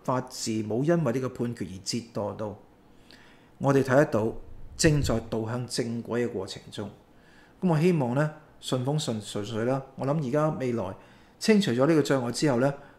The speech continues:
更多嘅好事會自然來。希望呢個侵侵能夠如願以償當選，而喺呢個地方度展現出更大嘅抗中嘅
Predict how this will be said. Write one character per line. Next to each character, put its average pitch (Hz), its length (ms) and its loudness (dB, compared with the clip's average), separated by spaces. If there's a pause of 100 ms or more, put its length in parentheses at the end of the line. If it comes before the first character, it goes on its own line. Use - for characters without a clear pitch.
更 156 340 4
多 175 240 4
嘅 139 60 0
好 117 240 0
事 101 240 -2
會 113 120 0
自 104 160 -4
然 98 160 -8 (100)
來。 - 80 -10 (440)
希 151 100 0
望 120 240 -2 (120)
呢 143 140 0
個 120 100 0
侵 147 280 -4
侵 143 380 -4
能 - 120 -14
夠 107 300 -4 (840)
如 180 80 4
願 170 340 8
以 170 180 4
償 120 280 2
當 160 180 2
選， 123 240 -2 (160)
而 113 60 -8
喺 123 180 2
呢 190 80 10
個 180 80 8
地 131 100 4
方 156 220 2
度 113 200 0 (540)
展 - 180 2
現 127 160 0
出 139 160 -4 (160)
更 127 300 -2
大 104 200 -6
嘅 110 160 -6
抗 117 520 -4
中 127 420 -4
嘅 107 140 -4